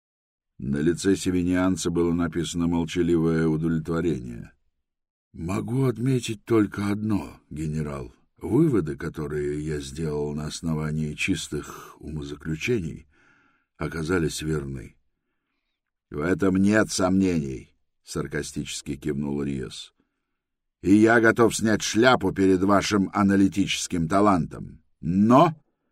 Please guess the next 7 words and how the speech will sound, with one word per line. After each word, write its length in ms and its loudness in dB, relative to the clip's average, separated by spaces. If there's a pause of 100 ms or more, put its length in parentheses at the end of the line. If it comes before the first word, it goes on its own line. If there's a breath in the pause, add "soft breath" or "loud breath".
(360)
позволю 640 8
себе, 460 8
тем 360 6
не 100 8
менее, 520 6
отметить, 800 4
что 800 8